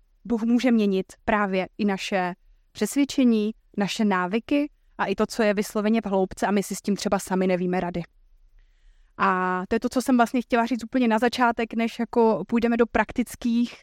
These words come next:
typů, jo, že vlastně, eh, Bůh je ten jmenovatel, eh, toho všeho, že ho z toho nemůžeme vyjmout a on to ani nechce, on chce přesný opak. A ještě, eh, tady mám pro vás žalm sto dvacet sedm.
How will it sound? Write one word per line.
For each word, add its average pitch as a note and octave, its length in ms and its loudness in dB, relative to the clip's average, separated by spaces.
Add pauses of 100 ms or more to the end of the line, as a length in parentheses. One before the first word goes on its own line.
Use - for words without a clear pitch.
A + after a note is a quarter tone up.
(140)
typů, A3+ 520 -2
jo, G3+ 180 2
že A3 120 0
vlastně, A3 540 0 (540)
eh, G3+ 60 0 (520)
Bůh A3 320 -6
je A3+ 200 2
ten B3 120 2
jmenovatel, A#3+ 840 2 (520)
eh, G3+ 280 0
toho A#3 240 2
všeho, F#3+ 340 0 (260)
že G3+ 220 -4
ho G#3 100 -2
z - 40 -20
toho A3+ 200 0
nemůžeme A3+ 480 4
vyjmout A#3 340 2
a G3+ 160 2
on A3+ 80 4
to A3 100 2
ani A3+ 160 4
nechce, F#3+ 440 -2
on G#3 160 0
chce G#3+ 260 0
přesný G#3+ 320 -4
opak. E3+ 260 -6 (680)
A F#3 600 0
ještě, - 300 -2
eh, G#3+ 220 4 (640)
tady G3+ 120 -4
mám G#3+ 140 4
pro B3 120 0
vás A3+ 180 0
žalm B3 360 2 (220)
sto - 180 -6
dvacet G#3 320 -2
sedm. A3 400 -2